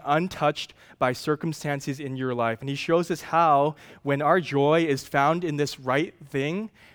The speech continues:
that we're able to see these obstacles and trials and suffering as opportunities in the hands of a sovereign God. Okay, so with all of that in mind,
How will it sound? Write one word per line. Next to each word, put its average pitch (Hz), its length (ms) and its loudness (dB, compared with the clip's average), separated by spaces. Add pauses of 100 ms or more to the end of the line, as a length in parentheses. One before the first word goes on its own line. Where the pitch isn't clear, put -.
that 131 140 0
we're 139 180 -2
able 160 260 0
to 175 80 0
see 151 200 -4
these 143 200 -2
obstacles 170 680 -4
and 123 80 -8
trials 151 480 0
and 131 120 -10
suffering 185 640 -2 (320)
as 135 160 -2
opportunities 156 880 -2
in 147 80 -10
the 135 80 -8
hands 131 440 -8
of 117 280 -6
a 120 80 -10
sovereign 107 420 -8
God. 98 360 -18 (2250)
Okay, 139 100 -6
so 139 160 -6
with 135 160 0
all 151 160 4
of 175 60 0
that 160 180 2
in 151 100 -2
mind, 123 380 -4